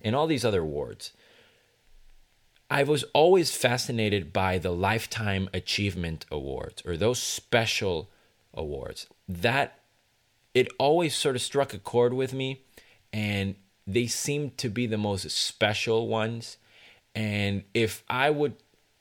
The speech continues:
ever strive for an award, uh, with an ego and humility to a side, it would definitely, if I could handpick it, would have to be a Lifetime Achievement Award because, you know, the, the name says it all.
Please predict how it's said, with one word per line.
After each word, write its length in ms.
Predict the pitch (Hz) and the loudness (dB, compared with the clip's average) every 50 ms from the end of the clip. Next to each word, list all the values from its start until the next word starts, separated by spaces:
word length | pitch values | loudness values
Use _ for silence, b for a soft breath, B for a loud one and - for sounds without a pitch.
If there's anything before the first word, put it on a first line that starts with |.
| _ _ _ _ - | _ _ _ _ 0
ever 460 | - 131 123 127 139 127 95 71 98 | 2 2 4 2 2 0 0 0 -2
strive 600 | 107 - - - - 113 107 104 104 110 104 92 - - | -2 -2 -4 -2 0 2 2 4 4 2 2 0 -4 -10
for 420 | - - - 98 101 104 107 - | -10 -6 0 2 2 2 2 2
an 120 | - 104 95 | 0 -2 -2
award, 600 | 92 85 80 80 82 82 82 87 90 92 - 107 b b b b b b b b b b b _ _ - | 0 0 0 0 0 0 0 0 0 -2 -2 -6 b b b b b b b b b b b _ _ -8
uh, 540 | 101 90 82 80 78 76 73 71 - - - - | -6 -6 -6 -6 -6 -8 -8 -10 -10 -12 -12 -8
with 220 | 80 82 87 78 | -6 -6 -4 -4
an 120 | 82 82 - - _ _ _ _ - | -6 -6 -8 -10 _ _ _ _ -2
ego 340 | 110 104 104 92 104 101 98 | 0 0 0 2 2 2 2
and 120 | 92 87 | 0 -2
humility 480 | 82 90 87 90 90 92 95 95 95 95 | -2 -4 -2 -2 -2 0 0 0 -2 -4
to 160 | - - 95 | -2 -2 -2
a 80 | 90 82 | -2 -2
side, 400 | - - 90 90 92 95 95 - _ _ - | -2 -4 -4 -2 -2 -4 -4 -6 _ _ -2
it 100 | 107 123 | 0 0
would 320 | 123 123 113 92 82 92 | 2 2 0 0 -2 0
definitely, 640 | - 107 104 - - 104 98 90 90 90 87 87 - _ _ _ _ _ _ - | 0 0 0 0 -4 -6 -4 -4 -2 -2 -4 -4 -6 _ _ _ _ _ _ -10
if 160 | - 87 - 98 | -8 -6 0 0
I 60 | 98 | -2
could 320 | - - 123 90 98 - | 0 0 -2 -2 -2 -4
handpick 500 | - - 92 95 98 92 - 113 107 - | 0 4 4 6 4 4 2 0 0 0
it, 200 | 78 71 - - | 0 -4 -4 -2
would 180 | - 90 92 82 | 0 0 0 2
have 280 | 80 92 92 90 - - | 6 6 6 6 4 0
to 100 | - 80 | -4 -2
be 300 | 71 82 80 78 73 B B B B B B | 0 0 0 0 -2 B B B B B B
a 60 | 95 | -2
Lifetime 440 | 82 80 82 80 - - 82 76 71 | -2 0 0 -2 -4 -6 -6 -6 -6
Achievement 480 | 73 - - - 82 76 76 73 69 67 | -6 -6 -6 -6 -6 -6 -6 -8 -8 -8
Award 360 | 65 65 67 67 67 65 - | -8 -6 -6 -6 -6 -8 -8
because, 400 | - 76 - 82 78 76 - - b b b b b b b b b - | -10 -8 -4 -4 -4 -4 -4 -8 b b b b b b b b b -10
you 120 | - 78 67 | -8 -8 -8
know, 80 | 65 | -8
the, 140 | 62 64 60 _ _ _ _ _ _ _ _ _ _ _ _ - 110 107 - - - - _ _ _ _ - _ _ _ _ _ _ _ - | -10 -12 -14 _ _ _ _ _ _ _ _ _ _ _ _ -20 -20 -20 -20 -20 -20 -20 _ _ _ _ -20 _ _ _ _ _ _ _ -10
the 160 | 90 82 92 90 | -4 -2 0 2
name 300 | 92 98 98 101 98 92 | 4 6 6 4 4 0
says 320 | - - 95 85 - - | 0 0 0 0 -2 -4
it 100 | 87 76 | -6 -6
all. 320 | 76 - - - - _ | -6 -8 -10 -10 -12 _